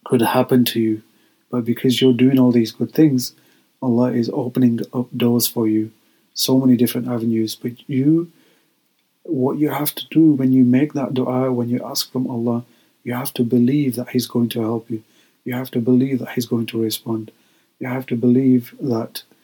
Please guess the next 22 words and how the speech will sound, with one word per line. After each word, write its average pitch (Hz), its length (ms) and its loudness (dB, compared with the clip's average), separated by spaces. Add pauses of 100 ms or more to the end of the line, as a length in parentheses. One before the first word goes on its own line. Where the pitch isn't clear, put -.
(340)
everything 135 480 -2
that 139 160 -2
you 131 160 -4
ask 135 280 -4
Him 147 120 0
for 165 220 -2 (520)
is, 117 400 0 (300)
is 113 200 0
going 135 320 4
to 156 100 2
come 160 220 0
into 139 220 2
light, 123 300 -4
and 123 140 -2
the 120 80 0
things 160 360 -2
that 113 260 -6
don't 170 300 0
come 135 180 -4
into 117 180 -4
your 120 120 -2
life, 113 340 -8